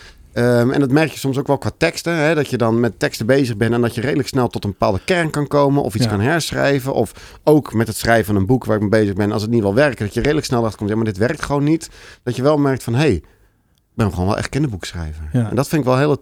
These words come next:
Speaker 1: toffe gewaarwording voor iemand die
Speaker 2: Die
Speaker 1: zijn leven lang niet wist wat hij wilde worden.
Speaker 2: Die staat op één. Jij bent eerst kinderboekschrijver.
Speaker 1: Ik ben eerst vader.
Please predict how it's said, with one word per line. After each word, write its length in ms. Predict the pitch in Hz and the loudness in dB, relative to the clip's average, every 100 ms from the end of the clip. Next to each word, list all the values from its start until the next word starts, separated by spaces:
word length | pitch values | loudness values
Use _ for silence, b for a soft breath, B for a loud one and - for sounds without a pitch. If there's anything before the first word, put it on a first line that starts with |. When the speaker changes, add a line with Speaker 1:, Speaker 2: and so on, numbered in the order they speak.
| _ | _
Speaker 1:
toffe 260 | 160 - | -4 -2
gewaarwording 540 | 113 123 139 101 92 85 | -2 2 2 2 0 -2
voor 100 | - | 0
iemand 240 | 117 104 | 0 2
die 180 | 110 110 | 2 4
Speaker 2:
Die 140 | 156 B 147 | 4 B -12
Speaker 1:
zijn 200 | - 110 | -10 -2
leven 180 | 147 143 | 0 0
lang 100 | 120 | 0
niet 140 | 120 117 | 0 0
wist 180 | 127 - | -2 -4
wat 100 | 110 | -4
hij 80 | |
wilde 160 | 107 98 | -2 0
worden. 300 | 107 95 76 | 0 -2 0
Speaker 2:
Die 120 | 147 | 0
staat 240 | - 175 160 | 2 2 0
op 120 | 156 | -2
één. 380 | 160 117 117 - _ _ _ _ _ _ | -2 -2 -4 -14 _ _ _ _ _ _
Jij 160 | 139 | 2
bent 240 | 151 160 - | 4 4 2
eerst 440 | - 175 180 - - | 0 2 2 -4 -2
kinderboekschrijver. 680 | 143 120 117 - 98 104 - | 0 0 -4 -8 -10 -10 -4
Speaker 1:
Ik 60 | |
ben 80 | 104 | -2
eerst 200 | - 160 | 0 0
vader. 360 | - 90 78 80 | 2 0 0 -6